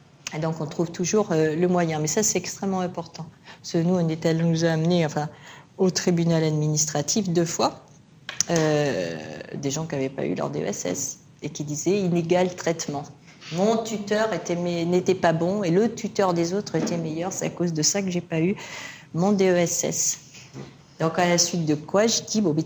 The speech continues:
tout se fait sur la plateforme. Comme ça, au moins,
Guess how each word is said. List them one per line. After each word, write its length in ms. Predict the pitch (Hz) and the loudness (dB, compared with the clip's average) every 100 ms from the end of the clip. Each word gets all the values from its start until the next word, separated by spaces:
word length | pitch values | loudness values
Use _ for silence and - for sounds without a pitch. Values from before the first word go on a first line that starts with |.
| - | -4
tout 260 | - 262 285 240 | 0 2 2 -2
se 200 | - 196 | -2 -2
fait 280 | - 196 | -2 -2
sur 240 | 208 - 185 | 0 2 4
la 120 | 170 | 2
plateforme. 560 | 165 175 175 - 143 156 | 2 -2 -2 -4 -4 -4
Comme 100 | 139 | -4
ça, 220 | - 175 | -2 -2
au 40 | 165 | -2
moins, 640 | 151 170 180 147 139 - | -4 -4 -4 -4 -6 -10